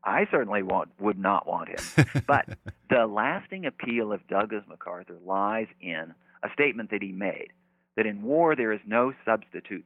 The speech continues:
Speaker 1: for victory. Americans are often frustrated, they have been since the Korean War, that we have been beset by enemies and we cannot use the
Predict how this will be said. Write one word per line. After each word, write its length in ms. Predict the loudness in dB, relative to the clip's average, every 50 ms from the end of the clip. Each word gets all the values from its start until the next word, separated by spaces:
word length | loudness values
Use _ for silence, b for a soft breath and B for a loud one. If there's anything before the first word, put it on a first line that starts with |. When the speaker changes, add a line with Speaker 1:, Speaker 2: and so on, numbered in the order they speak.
| -12 -12
Speaker 1:
for 140 | -12 -8 -4
victory. 460 | -4 -4 -4 -6 -16 -16 -18 -20 _ _ _ _ _ _ _ _ B B B B
Americans 580 | -6 -2 0 2 4 4 2 0 -2 -6 -10 -10
are 120 | -12 -12 -8
often 380 | -4 -2 -2 -2 -2 -4 -14 -12 -6 -4
frustrated, 440 | -4 -4 -4 -6 -10 -10 -8 -6
they 80 | -6 -4
have 340 | 0 2 2 2 2 2 0
been 260 | 0 0 0 0 -4 _ -4 -4
since 160 | -4 -4 -4 _ -8
the 60 | -8
Korean 420 | -8 -6 -4 -4 -4 -4 -6 -8 -6
War, 240 | -6 -6 -6 -6 -12 _ _ _ _ _ _ b b b b b b 0
that 340 | 2 2 4 4 2 0 -2 _ _ _ _ _ _ _ _ _ _ 0
we 160 | 2 2 2
have 120 | 2 0
been 160 | -2 -6 -6
beset 440 | -6 -8 -10 -8 -4 -4 -4 -4 -6 _ -6
by 200 | -4 -4 -4 -4 -6
enemies 460 | -4 -4 -4 -4 -6 -8 -16 -18 -20 -20 -20 _ _ _ _ -4
and 140 | -4 -4 -4
we 140 | -6 -8 -10 -10 -10
cannot 420 | -8 -8 -6 -4 -4 -4 -4 -6
use 260 | -6 -6 -4 -4 -6 -8 -10
the 80 | -16